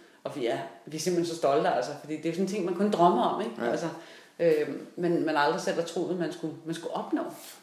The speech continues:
Speaker 2: Der er også en blåstempling af projekt og
Speaker 1: Ja, wow.
Speaker 2: personen og det hele, ikke?
Speaker 1: Helt klart,
Speaker 2: Ja.
Speaker 1: helt klart. Øh, og, og for at være helt ærlig, så fatter jeg det ikke helt
Speaker 2: Ja.
Speaker 1: en gang imellem. Altså, vi, hverken projekter eller artikler og det ene og det andet, vi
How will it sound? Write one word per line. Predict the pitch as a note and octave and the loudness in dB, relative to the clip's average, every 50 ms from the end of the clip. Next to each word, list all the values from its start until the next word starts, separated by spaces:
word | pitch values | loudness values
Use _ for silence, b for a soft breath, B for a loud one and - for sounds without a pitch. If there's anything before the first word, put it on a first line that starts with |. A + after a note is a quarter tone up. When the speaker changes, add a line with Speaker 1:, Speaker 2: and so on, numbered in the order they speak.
| - - | -18 -6
Speaker 2:
Der | - G2+ | -2 0
er | |
også | A2+ A2 - | 0 0 2
en | F#2 | 4
blåstempling | - F2+ G2 - - A2+ F#2+ E2 D#2 D#2 D#2 D2+ | 4 6 6 6 4 2 2 2 0 -2 -4 -4
af | - - | -6 -6
projekt | - - - F#2+ F2+ F2+ - - - | -8 -4 0 0 0 0 -2 -6 -4
og | - - - - A#2 - - - - - - - - | -2 -2 0 -2 -4 -6 -10 -16 -20 -20 -20 -10 0
Speaker 1:
Ja, | - D3+ E3+ E3+ D3+ C#3+ | 4 4 4 4 4 4
wow. | C#3+ D3+ E3+ F#3 | 6 6 8 8
Speaker 2:
personen | G3+ G3 F#3 F#3 F3+ F3+ - - - | 8 8 6 6 4 2 0 -2 -2
og | - | -2
det | - D#3+ | 0 0
hele, | D#3+ E3 F3 - | 0 0 0 0
ikke? | - - | -2 -2
Speaker 1:
Helt | G#3 A3 G#3 - - | -4 -4 -4 -6 -2
klart, | - D#3 A2+ | 4 6 8
Speaker 2:
Ja. | A2+ - - - - | 8 6 6 2 -2
Speaker 1:
helt | F#3 F3 F3 | -4 -2 0
klart. | C#3+ C3 B2+ C3 - - D3+ | 0 0 0 0 -2 -2 0
Øh, | D#3+ D#3 D3 C#3+ - - - | 0 2 2 0 -2 -2 0
og, | C#3+ D3 C#3+ - - - - D3 | 0 2 2 0 0 -2 -2 -2
og | C#3+ C#3+ | -2 0
for | - D#3+ | 2 4
at | D3+ | 4
være | C#3+ C#3 | 4 4
helt | D#3+ F#3+ - D#3 | 2 2 6 6
ærlig, | C#3 C3+ - - - | 6 6 6 2 -4
så | - C#3+ | -8 -6
fatter | - - B2 B2 B2+ | -2 -2 0 0 0
jeg | B2+ B2+ | 0 -2
det | B2+ | -2
ikke | B2+ B2 - | -4 -6 -6
helt | - - - | -8 -6 -6
Speaker 2:
Ja. | - | -6
Speaker 1:
en | - - C#3 | -4 -2 -2
gang | C3 B2+ - - | -2 -2 -2 -2
imellem. | B3+ - B2+ B2+ | -4 -4 -4 -4
Altså, | B2 - - C#3 C#3 C3+ C3+ C3+ | -4 -6 -6 -8 -12 -12 -12 -12
vi, | D3 C#3+ C#3 C3 - - b b b b b b b b b b | -12 -12 -12 -14 -16 -20 b b b b b b b b b b
hverken | - E3 D#3 D#3+ E3 F3+ F3 - | 4 6 6 6 6 4 2 2
projekter | - E3+ E3 - E3+ E3 E3 - - F3 | 0 0 0 2 2 2 2 2 2 2
eller | C#3+ C#3+ D#3 D3 C3 C3 | 2 4 2 2 4 4
artikler | C#3 C#3+ - - - - - - - G3+ G3 - G3 F#3 | 4 4 4 4 2 0 -2 -4 -6 -6 -2 2 6 6
og | E3+ D3+ D3 | 8 8 6
det | D#3+ | 4
ene | E3 F3 F3+ | 2 2 2
og | F3+ | 4
det | C#3 | 4
andet, | C3 D3+ E3+ F3+ F3 | 4 4 2 0 0
vi | F3 | 2